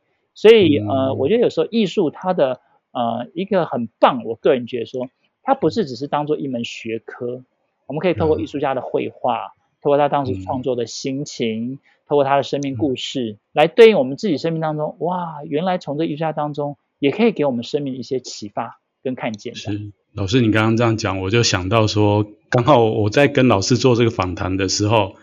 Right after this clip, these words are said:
Speaker 1: 是。
Speaker 2: 我们的那个冬奥刚结束。
Speaker 1: 啊。
Speaker 2: 那其实这次奥运，大家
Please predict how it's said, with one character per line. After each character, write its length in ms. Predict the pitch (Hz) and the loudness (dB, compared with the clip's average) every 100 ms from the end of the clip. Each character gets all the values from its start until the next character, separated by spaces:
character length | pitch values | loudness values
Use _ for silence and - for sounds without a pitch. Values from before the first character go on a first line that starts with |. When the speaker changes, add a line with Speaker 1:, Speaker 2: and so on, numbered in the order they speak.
| _ | _
Speaker 1:
是。 120 | 135 | -4
Speaker 2:
我 40 | 98 | 0
们 120 | 101 | 2
的 140 | 104 | 2
那 120 | 104 | 2
个 440 | 117 107 98 95 98 | 4 2 2 -2 -2
冬 180 | - 120 | 2 4
奥 180 | 123 110 | 4 2
刚 240 | 104 104 | 2 0
结 220 | 104 92 95 | -2 -2 -2
束。 320 | - 95 95 | -2 -2 -8
Speaker 1:
啊。 540 | - 131 147 143 139 127 | -4 0 2 2 0 2
Speaker 2:
那 100 | 151 | 2
其 200 | 135 131 | 2 0
实 600 | 123 123 127 127 127 143 | 2 2 4 4 2 2
这 200 | 143 139 | 2 2
次 220 | 127 143 | 2 0
奥 260 | 139 120 123 | 2 4 6
运， 280 | 113 104 | 4 2
大 140 | 104 113 | 2 -2
家 540 | 104 104 101 104 107 | 0 0 2 0 -4